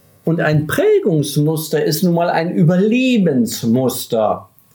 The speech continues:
Schauen wir in die Natur hinein, dann werden wir es sehen. Und Überlebensmuster sagen dir, wie du zu sein hast.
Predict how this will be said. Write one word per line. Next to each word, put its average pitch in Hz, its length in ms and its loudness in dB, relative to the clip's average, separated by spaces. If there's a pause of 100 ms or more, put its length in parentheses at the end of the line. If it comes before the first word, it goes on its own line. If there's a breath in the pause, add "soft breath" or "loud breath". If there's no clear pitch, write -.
(160)
Schauen 117 320 0
wir 135 120 2
in 135 100 2
die 147 60 2
Natur 165 380 2
hinein, 214 540 0
dann 135 340 0
werden 135 240 0
wir 170 80 2
es 170 140 -6
sehen. 107 220 0
Und 151 180 -2
Überlebensmuster 185 1040 0
sagen 131 400 2
dir, 170 260 0
wie 131 160 2
du 135 160 2
zu 196 220 0
sein 240 460 0
hast. - 320 -2